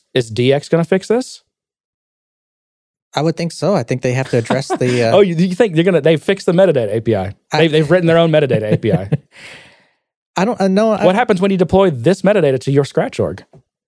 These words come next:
Speaker 2: Uh, I mean, that, that could be a bug that put the system in invalid state, but we, we also know that there's certain types of metadata that just don't lend themselves very well to,
Speaker 1: Well, that's true.
Speaker 2: to deployments because they'll use some name or username specifically.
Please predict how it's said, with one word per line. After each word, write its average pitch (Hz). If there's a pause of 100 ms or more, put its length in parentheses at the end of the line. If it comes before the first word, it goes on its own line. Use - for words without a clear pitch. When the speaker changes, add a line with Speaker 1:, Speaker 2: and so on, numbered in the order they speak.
(580)
Speaker 2:
Uh, 202 (480)
I 160
mean, 170
that, 170
that 175
could 214
be 214
a 156
bug 139
that 131
put 147
the 139
system 143
in 127
invalid 117
state, 139
but 110
we, 127
we 135
also 160
know 139
that 123
there's 117
certain 131
types -
of 107
metadata 113
that 107
just 117
don't 113
lend 117
themselves 101
very 98
well 95
to, -
Speaker 1:
Well, 127
that's 147
true. 98
Speaker 2:
to 104
deployments 110
because 110
they'll 113
use 123
some 110
name 113
or 95
username 113
specifically. 110